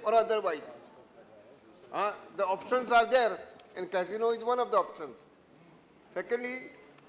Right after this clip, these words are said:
the government has proved by this that they are incapable of looking after the interests of senior citizens. The government has to disclose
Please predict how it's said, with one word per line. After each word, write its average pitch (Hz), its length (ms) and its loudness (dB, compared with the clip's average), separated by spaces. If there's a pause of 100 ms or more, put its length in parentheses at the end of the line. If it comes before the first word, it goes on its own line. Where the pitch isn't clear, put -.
the 165 340 0
government 233 500 2
has 247 160 2 (120)
proved 262 260 -2
by 202 180 4
this - 360 -10 (600)
that 175 160 -4
they 196 80 4
are 220 140 8 (120)
incapable 233 840 2 (180)
of 185 220 0
looking 208 400 -8 (120)
after 180 300 -2
the 185 100 -6
interests 165 440 -10
of 165 120 -10
senior 151 300 -14
citizens. 127 560 -18 (1200)
The 156 100 -6
government 220 400 4
has 208 180 -2
to 208 60 -10
disclose 208 680 0